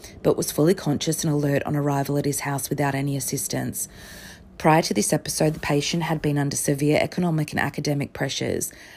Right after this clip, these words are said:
The younger brother who paid the patient's bills had threatened to withdraw his sponsorship because of the patient's prolonged stay in school beyond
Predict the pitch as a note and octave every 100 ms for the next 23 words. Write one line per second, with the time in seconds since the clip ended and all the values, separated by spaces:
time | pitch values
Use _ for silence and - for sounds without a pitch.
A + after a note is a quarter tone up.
0 | - - E3+ D#3 F3+ G#3 F3 D3+ E3 D#3
1 | D3 D3 C#3+ D#3 D3+ C#3+ - - E3 C#3+
2 | D3 D#3 C#3+ - D#3 - - D3+ D3+ -
3 | F3 F3 D#3+ - D3+ - D3 - C#3+ -
4 | - - - D#3+ D#3+ D3 - - D#3+ C#3+
5 | - D3+ - D#3 D3 D3 D3+ F3 E3+ E3+
6 | E3+ - C#3+ C#3 C#3 D3+ C#3 C#3+